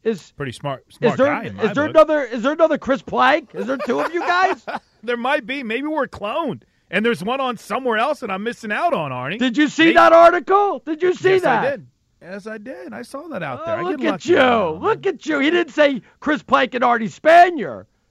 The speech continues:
Speaker 1: He
Speaker 2: Well, you
Speaker 1: just said
Speaker 2: gotta
Speaker 1: Chris
Speaker 2: rem-
Speaker 1: Plank.
Speaker 2: Yeah, you gotta remember, though, I, I think that's a dude that I worked with for eighteen years.
Speaker 1: I
Speaker 2: I
Speaker 1: don't
Speaker 2: think that's
Speaker 1: care.
Speaker 2: prob-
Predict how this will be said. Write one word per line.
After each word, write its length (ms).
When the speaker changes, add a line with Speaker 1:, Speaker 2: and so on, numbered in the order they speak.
Speaker 1:
He 80
Speaker 2:
Well, 80
you 80
Speaker 1:
just 40
said 100
Speaker 2:
gotta 60
Speaker 1:
Chris 80
Speaker 2:
rem- 60
Speaker 1:
Plank. 400
Speaker 2:
Yeah, 180
you 100
gotta 160
remember, 260
though, 80
I, 140
I 80
think 300
that's 260
a 60
dude 220
that 100
I 80
worked 260
with 120
for 180
eighteen 440
years. 220
Speaker 1:
I 60
Speaker 2:
I 40
Speaker 1:
don't 120
Speaker 2:
think 140
that's 80
Speaker 1:
care. 100
Speaker 2:
prob- 120